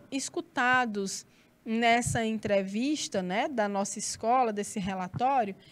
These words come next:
eles classificam como regular ou ruim o uso da tecnologia na escola. Olha só.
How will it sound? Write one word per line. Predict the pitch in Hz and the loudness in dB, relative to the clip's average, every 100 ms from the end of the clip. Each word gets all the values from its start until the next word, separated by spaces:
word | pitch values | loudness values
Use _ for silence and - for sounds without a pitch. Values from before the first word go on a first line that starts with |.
| - - - | -20 -12 -2
eles | 269 285 - | -2 -2 -2
classificam | 294 294 320 285 269 254 226 | -2 0 -4 -8 -6 -4 -4
como | 220 214 202 196 | -4 -8 -6 -6
regular | 180 160 185 185 185 170 160 185 320 - _ - - _ - | -6 -6 -6 -4 -6 -6 -4 -4 -4 -8 _ -20 -20 _ -2
ou | 254 277 254 | 4 4 2
ruim | 269 359 311 254 269 294 - - _ _ | 0 0 -2 -2 -4 -8 -16 -20 _ _
o | 277 269 226 220 | -4 -2 0 -2
uso | 220 226 | -4 -2
da | 233 | -2
tecnologia | - 226 226 233 226 233 226 196 196 | -2 -6 -4 -4 -2 -2 -4 -4 -4
na | 185 190 | -4 -2
escola. | - - - 151 147 151 - | -2 -2 0 0 0 -2 0
Olha | 175 220 311 | 2 4 6
só. | - - 170 160 | 4 6 2 2